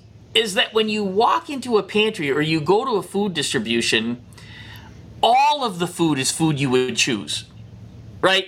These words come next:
The best case is that it's all food that you would say,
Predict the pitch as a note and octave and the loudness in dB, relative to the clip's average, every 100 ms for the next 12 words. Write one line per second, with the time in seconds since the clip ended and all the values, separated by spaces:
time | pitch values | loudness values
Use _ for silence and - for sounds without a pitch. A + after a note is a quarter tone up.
0 | - F#3+ F#3+ D3+ C4+ F#4+ F#4+ - - D#3 | -2 -2 -2 0 2 2 0 -4 -2 -2
1 | D3+ - F#3 D#3+ G3+ G3+ - - - A#3 | -2 -2 0 2 2 2 -2 -12 -2 -2
2 | A#3 - - - E4 E4+ E4 C#4+ - - | -2 -8 2 4 6 4 4 2 0 -2
3 | A3 G#3 D3+ D#3+ D#3 F3+ F#3+ F3 E3+ - | 0 0 2 0 0 -2 2 2 2 2
4 | E3 D#3+ D#3 | 2 2 0